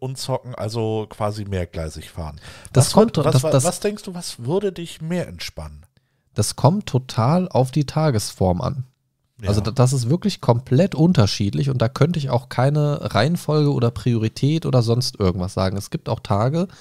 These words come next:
Speaker 2: die sind tatsächlich im Moment eher selten, wo ich auch gar nicht online bin abends.
Speaker 1: Was, das
Speaker 2: Ähm,
Speaker 1: gibt's?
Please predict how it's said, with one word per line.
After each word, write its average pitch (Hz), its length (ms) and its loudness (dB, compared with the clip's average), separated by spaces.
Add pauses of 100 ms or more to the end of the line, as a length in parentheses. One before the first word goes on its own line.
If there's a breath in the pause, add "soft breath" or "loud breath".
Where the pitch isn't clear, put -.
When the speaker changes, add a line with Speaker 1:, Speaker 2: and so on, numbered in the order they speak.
(400 loud breath)
Speaker 2:
die 110 60 0
sind 127 380 0 (160)
tatsächlich 123 540 -2
im 113 100 -6
Moment 107 420 -2
eher 107 180 6
selten, 131 600 0
wo 117 120 0
ich 131 160 -2
auch 104 280 0 (160)
gar 139 180 0
nicht 180 240 0
online 87 340 0
bin 92 160 2
abends. 98 520 0 (460)
Speaker 1:
Was, - 260 -10
das 110 140 0
Speaker 2:
Ähm, 117 60 -2
Speaker 1:
gibt's? 156 320 -6